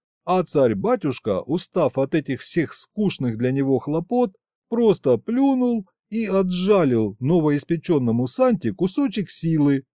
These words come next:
которую он недавно из него выкачал. Ну, на самом деле, это я его упросил, но заострять внимание на таком моём благом поступке не буду.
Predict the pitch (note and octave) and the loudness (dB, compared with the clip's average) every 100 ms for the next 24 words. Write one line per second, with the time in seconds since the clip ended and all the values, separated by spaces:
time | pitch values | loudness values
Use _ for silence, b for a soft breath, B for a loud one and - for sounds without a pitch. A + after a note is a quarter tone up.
0 | _ G3+ G3 F#3+ D3 C#3+ E3 G3+ G3 A2+ | _ -4 2 2 4 4 4 2 2 2
1 | A2+ B2 C3 E3+ E3 D3 C3+ G2 F2 F#2+ | 2 0 -2 0 0 2 0 -2 -6 -6
2 | E2+ D#2+ _ _ _ _ _ _ F#2+ C3 | -6 -10 _ _ _ _ _ _ -2 2
3 | A#2+ G2 F#2 A2 F3 A#3+ A3 C#3 B2 F2+ | 2 0 -2 0 0 2 0 0 0 -2
4 | E2 - F3+ - G3+ F3+ G#2+ D3 G3+ A2+ | -4 -4 -4 -2 -4 -4 -4 0 0 0
5 | G2+ G#2+ A#2 F3 F3+ F#3+ D#3 G#2 E2 - | 0 0 0 0 -2 -2 -2 -4 -4 -12
6 | _ _ - C#3+ B2+ B2+ C#3 - C3 B2+ | _ _ -2 0 2 2 0 -2 -2 -2
7 | F#2 F#2 F2+ F2 F3 E3+ G#2+ E2+ D#2+ G2+ | -2 -8 -6 -2 0 0 -2 -4 -8 -2
8 | A#2+ C#3+ D#3 E3+ A#2+ G#2 A#2 C#3+ G2 G#2 | -2 -2 -2 0 2 2 0 0 0 -2
9 | A#2 C3 G2+ F#2+ F#2+ - A3 - F#2+ E2+ | 0 0 0 -2 -8 -6 -6 -6 -10 -4
10 | A2+ B2 G2+ G2 G2 F#2+ | -4 -4 -4 -6 -6 -8